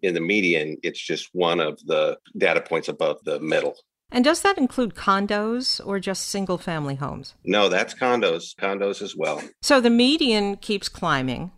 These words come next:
Speaker 2: June's numbers are even higher than they were in May. Isn't that right?
Speaker 1: Correct. It, it, it's been a very hot summer. It's been really driven, again, by the, you know, the low mortgage rates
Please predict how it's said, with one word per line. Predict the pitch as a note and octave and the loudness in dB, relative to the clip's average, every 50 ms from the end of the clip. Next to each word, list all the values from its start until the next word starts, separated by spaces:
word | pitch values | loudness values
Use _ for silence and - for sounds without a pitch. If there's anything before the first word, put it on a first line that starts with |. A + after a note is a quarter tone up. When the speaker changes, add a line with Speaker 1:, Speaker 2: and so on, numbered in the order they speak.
| - | -14
Speaker 2:
June's | - - F#3 G3+ G#3+ A#3 A#3+ A#3 - | -8 -2 2 4 6 6 6 4 4
numbers | - F#3+ F#3 F#3 F3+ F3+ F#3 F3+ F#3 G3+ - - | 2 2 2 2 2 0 0 0 0 -2 -2 0
are | - F3+ F3+ - | 0 0 0 2
even | - F#3 G3 F#3+ F#3 F3+ | 0 -2 -2 -2 -2 -4
higher | E3+ - - - A3 B3 C#4 C#4+ B3 G3 E3+ F3 G3 | -6 -4 0 2 4 4 4 4 4 4 4 4 4
than | G3+ F3+ F3 F3 | 4 2 2 2
they | F3 F3 | 2 2
were | E3 F3+ F#3+ F#3+ | 2 2 2 2
in | F3 E3+ E3+ | 2 0 0
May. | F#3 A3 B3 F#3+ C#3+ C#3 | 0 0 0 0 0 0
Isn't | C#3+ - E3+ D#3+ | -2 -2 0 -2
that | D#3+ D#3+ | -2 -2
right? | - E3 D#3+ E3+ A3 C#4+ - - - - - _ | -2 -4 -4 -4 -4 -8 -10 -14 -20 -20 -20 _
Speaker 1:
Correct. | - - B2 A#2+ B2+ A#2+ A#2 A2 A2 - - | 2 4 6 6 8 6 6 4 2 2 4
It, | A2 G#2 F2 - | 4 4 4 2
it, | - A2 G#2+ | 0 0 2
it's | G2 A2 A2 G2 F#2 - - - | 2 2 0 0 -2 -10 -10 -4
been | - G#2+ G2 | 0 2 2
a | F2+ | 2
very | D#2+ - - G#2 G#2 G#2 G2+ F2 | 2 0 2 2 4 4 4 2
hot | E2+ F2+ F2 E2+ | 2 0 -2 -2
summer. | - - E2+ D2+ D2+ | -2 -6 -6 -4 -4
It's | D2 - - | -6 -4 -4
been | F#2 E2+ F2+ E2+ E2 | -4 -4 -4 -4 0
really | F#2 G2+ G#2+ G#2 F#2+ F#2+ F2+ | 2 4 4 6 4 4 0
driven, | E2+ D#2 - E2+ E2+ E2+ E2 E2+ E2 D#2+ D#2+ D#2+ _ _ - - - _ _ _ _ - | 0 -4 -2 0 0 2 2 0 0 -2 -4 -8 _ _ -20 -20 -20 _ _ _ _ -10
again, | - - - E2 D#2+ D2 | -4 0 2 2 2 2
by | D2+ D2+ | 0 0
the, | D2 E2 D#2 C#2 | 2 0 -2 0
you | D#2 E2+ D#2 | -2 -2 0
know, | D2 D2 | 0 0
the | D2 - | 0 2
low | - E2 G2 | 4 4 4
mortgage | G#2 G2 F#2 F#2 F2 E2 F2 E2 | 6 6 6 4 6 4 2 0
rates | - D#2+ D#2 D2+ D2+ D2+ D2+ - - - - - | 0 0 2 2 2 0 -2 -6 -10 -14 -14 -16